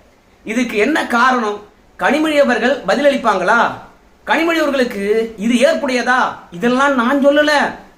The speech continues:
சவுக்கு சங்கர் தன்னுடைய சமூக வலைதளத்துல கேள்விகளால் அடுக்கி இருக்கின்றார்.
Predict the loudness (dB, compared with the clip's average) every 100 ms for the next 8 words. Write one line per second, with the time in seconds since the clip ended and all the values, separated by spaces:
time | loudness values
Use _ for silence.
0 | -8 -2 0 0 0 0 0 0 0 0
1 | -2 0 0 0 2 2 4 2 2 0
2 | 0 -2 0 0 0 0 2 2 0 0
3 | 0 0 -2 -2 0 -2 -4 -4 -4 -2
4 | 2 2 2 0